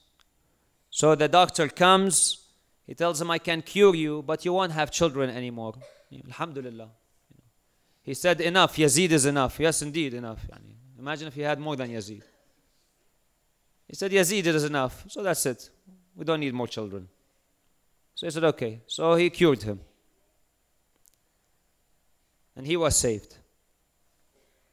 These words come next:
But Ali ibn Abi Talib, salawatullahi wa salamuhu alayhi, he went to the masjid.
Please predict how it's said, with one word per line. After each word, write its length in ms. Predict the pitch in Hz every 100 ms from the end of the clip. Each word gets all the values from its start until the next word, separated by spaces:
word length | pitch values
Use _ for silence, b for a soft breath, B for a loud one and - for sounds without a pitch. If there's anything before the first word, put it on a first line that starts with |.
| _ _ _ _ _ _ _ 359 _ _ _ _ _ _ _ _ _ _ _ _ _ _ _ _ -
But 140 | 139
Ali 260 | 120 151 165
ibn 160 | 143
Abi 260 | 135 131 127
Talib, 300 | 123 120 113
salawatullahi 760 | - 117 113 110 123 117 107 107
wa 80 |
salamuhu 560 | 101 - 107 104 101 98
alayhi, 340 | 101 98 95
he 120 | 95 139
went 240 | 143 131
to 80 | 123
the 140 | 110
masjid. 600 | 107 98 - 98 90 85